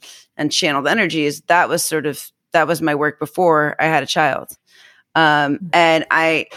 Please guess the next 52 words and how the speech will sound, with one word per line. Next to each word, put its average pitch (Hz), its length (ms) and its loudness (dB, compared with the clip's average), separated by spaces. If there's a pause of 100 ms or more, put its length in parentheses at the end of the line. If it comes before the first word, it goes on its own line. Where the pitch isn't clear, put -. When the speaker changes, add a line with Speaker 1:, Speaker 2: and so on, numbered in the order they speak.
(100)
Speaker 1:
you 175 100 0
know, 165 140 0
I 131 120 2
had 220 140 2
a 185 120 0 (140)
kid 190 220 -8
four 165 260 -2
years 165 320 -6
ago, 110 380 -6
and 160 260 0 (320)
this 202 280 -4
met-, 208 260 0
like, 180 200 0
I 180 100 2
wasn't 208 360 -2
really, 175 400 0
I 156 80 4
was 156 140 0
not 160 160 2
prepared 147 400 0
to - 60 0
have - 140 -2
a - 40 -6
child. - 340 -2
It 95 60 -8
wasn't, 120 260 -2
like, 123 140 -2
something 113 220 -6
I'd 92 120 -8
planned 143 320 2
on 117 180 2
doing. 160 280 2
It 185 100 -2
was 87 140 -6
just, - 260 -6
like, 135 220 2 (320)
kinda 151 160 0
all 147 120 4
of - 20 2
a - 20 -8
sudden 135 240 -2
happened 147 360 -4
to - 60 -10
me, 107 120 -2
and 127 100 0
I 131 80 2
couldn't 139 260 -2
say 123 200 -6
no 165 200 4
to 147 120 0
it. 117 200 -6 (420)
Um, 139 380 2